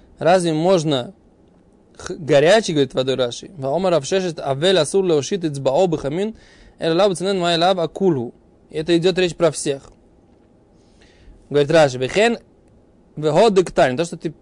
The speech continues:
находишь. «А там оце беменуде, веавель», и скорбящим. «А коль хани кой,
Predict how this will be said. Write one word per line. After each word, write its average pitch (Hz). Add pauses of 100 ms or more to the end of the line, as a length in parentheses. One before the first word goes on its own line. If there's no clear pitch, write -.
(320)
находишь. 151 (960)
«А 143
там 208
оце 165
беменуде, 143 (2500)
веавель», 131
и 180
скорбящим. 131
«А 151
коль 214
хани 151
кой, 143